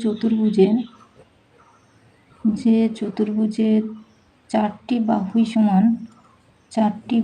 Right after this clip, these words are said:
বাহুই সমান এবং প্রত্যেকটি কোণ সমকোণ। অর্থাৎ এই বাহুর সঙ্গে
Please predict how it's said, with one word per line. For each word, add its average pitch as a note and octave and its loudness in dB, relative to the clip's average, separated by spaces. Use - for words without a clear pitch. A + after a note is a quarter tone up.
বাহুই G#3 0
সমান A3 6
এবং G#3 -2
প্রত্যেকটি A#3 -4
কোণ G#3+ 4
সমকোণ। G#3 2
অর্থাৎ G3 -2
এই G#3+ 4
বাহুর A3+ 2
সঙ্গে A3 4